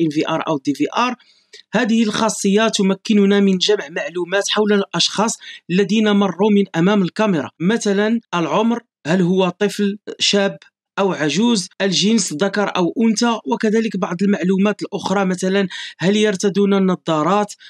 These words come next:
آه، قناع، آه، لحية أو بدون لحية، والكثير من الأشياء الأخرى. سوف نشرح هذه الطريقة على أجهزة دهوا، وإن كنتم تريدون أيضًا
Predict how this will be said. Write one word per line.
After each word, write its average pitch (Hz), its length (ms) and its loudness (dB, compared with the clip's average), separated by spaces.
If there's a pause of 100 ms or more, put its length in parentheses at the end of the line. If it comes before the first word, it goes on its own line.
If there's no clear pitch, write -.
(220)
آه، 160 160 2
قناع، 196 640 2 (460)
آه، 160 360 2
لحية 202 600 0
أو 196 100 0
بدون 185 340 -2
لحية، 208 440 -2
والكثير 214 520 0
من 202 200 4
الأشياء 196 720 -2
الأخرى. 190 480 -2 (220)
سوف 226 260 2
نشرح 233 580 2 (200)
هذه 208 240 2
الطريقة 196 440 0
على 185 340 0
أجهزة 175 440 2 (100)
دهوا، 190 320 0
وإن 220 300 0 (100)
كنتم 185 340 0
تريدون 180 560 0
أيضًا 185 440 0